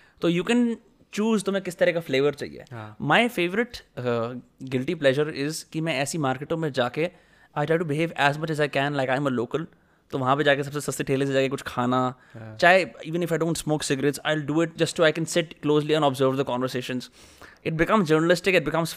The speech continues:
Speaker 1: fun, bro, and, like, it makes me feel like कि I just love being on my feet, a
Speaker 2: हाँ।
Speaker 1: protagonist in the street, as opposed
Speaker 2: <laughs>
Speaker 1: to
Speaker 2: I like it।
Speaker 1: कि यहाँ से वहाँ जा रहे हैं, यहाँ से वहाँ जा रहे हैं। Like, ऐसे मैं चाहता हूँ कि वो स्ट्रीट कल्चर मुझे कंज्यूम कर ले, जैसे मैं एक हूँ इसके साथ। I don't know।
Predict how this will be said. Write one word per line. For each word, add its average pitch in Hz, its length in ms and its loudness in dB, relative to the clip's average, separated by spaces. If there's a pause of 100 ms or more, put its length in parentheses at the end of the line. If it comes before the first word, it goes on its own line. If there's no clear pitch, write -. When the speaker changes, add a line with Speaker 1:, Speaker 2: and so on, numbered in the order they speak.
Speaker 1:
fun, 147 180 0
bro, 135 160 0
and, 135 220 0
like, 135 160 2
it 139 60 -4
makes 139 240 -4
me 147 40 -4
feel 139 240 -4
like 135 140 2
कि 147 240 -6 (460)
I 175 80 10
just 214 160 2
love 175 160 6
being 190 220 0
on 156 240 2
my 156 100 4
feet, 147 300 -2
a - 320 -16
Speaker 2:
हाँ। 127 140 0
Speaker 1:
protagonist 135 500 2
in 139 80 -4
the 135 80 -2
street, 127 300 -6
as 131 200 -2
opposed 170 300 2
Speaker 2:
<laughs> - 0 -
Speaker 1:
to 175 100 8
Speaker 2:
I 165 300 6
like 139 220 -2
it। 127 80 -8
Speaker 1:
कि 135 40 -2
यहाँ 123 260 0
से 131 100 -2
वहाँ 123 180 0
जा 120 160 2
रहे 117 100 -2
हैं, 120 80 -2
यहाँ 120 80 -4
से 120 120 -8
वहाँ 120 140 -4
जा 120 180 -6
रहे 117 120 -8
हैं। 127 80 -12
Like, 160 320 -2
ऐसे 165 220 6
मैं 190 80 6
चाहता 175 260 2
हूँ 202 80 0
कि 190 60 -4
वो 185 80 -2
स्ट्रीट 185 260 0
कल्चर 180 240 2
मुझे 185 160 0
कंज्यूम 170 360 2
कर 131 120 2
ले, 107 160 -10
जैसे 143 160 -2
मैं 165 120 -2
एक 165 200 6
हूँ 135 80 -2
इसके 120 220 -4
साथ। 101 80 -8
I 147 200 0
don't 127 140 2
know। 95 60 -14